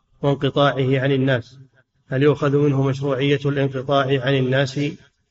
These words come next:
فترة من الزمن وعدم مخالطتهم إلا في الجمع والجماعات فقط، وذلك لأجل مراجعة الناس والبعد عن الفتن القولية والفعلية؟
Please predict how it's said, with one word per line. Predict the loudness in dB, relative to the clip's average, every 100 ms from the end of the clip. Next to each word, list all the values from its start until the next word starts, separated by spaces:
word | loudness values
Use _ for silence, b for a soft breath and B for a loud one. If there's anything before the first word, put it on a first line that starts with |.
| _
فترة | -2 0 2 2 2
من | 2 2
الزمن | 2 2 2 0 -2 -14 _ _ _ _
وعدم | -2 0 2 4 2
مخالطتهم | 0 0 2 2 0 -2 0 0 2
إلا | 2 2 0
في | 0
الجمع | 0 2 2 0 -2
والجماعات | -2 0 2 2 2 2 0
فقط، | -2 -2 -2 -4 -8 _ _ _ _ _
وذلك | -2 4 4 4 2
لأجل | 0 2 0 2 2
مراجعة | 4 4 4 4 2 2 2
الناس | 2 2 0 -4 -14 _ _ _ _
والبعد | 0 0 4 4 4 2
عن | 0 2
الفتن | 0 0 -2 0 0
القولية | 0 0 -2 0 0 0 0 0
والفعلية؟ | -2 -2 -2 -4 -4 -6